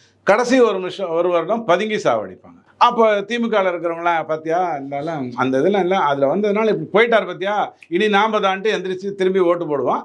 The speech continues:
ஓட்டு போட்டு முடிச்ச உடனே அண்ணன் திரும்பி அங்கேருந்து வந்துருவாரு. So, இந்த அவலங்களை பார்த்து யார் கவலைப்படணும்னு சொன்னா, தி மு க தொண்டனோ அல்லது அந்த பன்னிரெண்டு குறுநில மன்னர்களோ தான் கவலைப்படணுமே ஒழிய, நானும் நீங்களும் அதுல விவாதிக்கிறதுக்கு ஒண்ணுமே இல்ல.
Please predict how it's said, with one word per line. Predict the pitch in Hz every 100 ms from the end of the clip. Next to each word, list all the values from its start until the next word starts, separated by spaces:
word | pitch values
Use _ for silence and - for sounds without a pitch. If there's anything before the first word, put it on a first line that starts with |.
| - -
ஓட்டு | 247 277 233
போட்டு | 226 196 196
முடிச்ச | 180
உடனே | 175 240
அண்ணன் | 208 196 180
திரும்பி | 156 151
அங்கேருந்து | 139 127 135 113
வந்துருவாரு. | 107 101 90 -
So, | - 131
இந்த | 127 151 165 185 170 - - -
அவலங்களை | 123 170 247 240 226 190
பார்த்து | 165 175 170 202
யார் | 151 180 220
கவலைப்படணும்னு | 196 170 190 180 151 143 147 165
சொன்னா, | 131 131 226
தி | 185 190
மு | 196
க | 185 160 -
தொண்டனோ | 147 190 165 143 208 _ _ _
அல்லது | - 170 220
அந்த | 214 170
பன்னிரெண்டு | 147 160 175 160 151
குறுநில | 170 220 247 214
மன்னர்களோ | 180 165 160 156 147
தான் | 180
கவலைப்படணுமே | 160 151 156 139 131 123 117
ஒழிய, | 117 165 143 - - -
நானும் | 131 180 208
நீங்களும் | 185 165 170
அதுல | 160 139
விவாதிக்கிறதுக்கு | 127 139 156 135 123 123 113
ஒண்ணுமே | 127 143
இல்ல. | 135 -